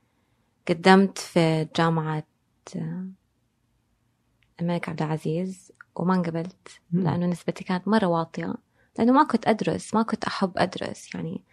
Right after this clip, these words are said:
Speaker 1: نسبتي كانت خمسة وثمانين، وما كان عندي شغف في الأشياء اللي يلا نكتب ونحفظ وندرس ورياضيات.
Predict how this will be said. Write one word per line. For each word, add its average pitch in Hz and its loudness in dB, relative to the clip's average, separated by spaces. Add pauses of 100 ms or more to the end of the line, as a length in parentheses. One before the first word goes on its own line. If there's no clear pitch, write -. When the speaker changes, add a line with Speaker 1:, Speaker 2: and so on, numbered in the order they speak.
(560)
Speaker 1:
نسبتي 220 -2
كانت 196 2
خمسة 196 0
وثمانين، 170 -2 (840)
وما - 0
كان 240 6
عندي 190 6
شغف 185 4
في - 0
الأشياء 180 2
اللي 151 -2 (1000)
يلا 226 6
نكتب 196 4
ونحفظ 165 2
وندرس 160 0
ورياضيات. 160 -2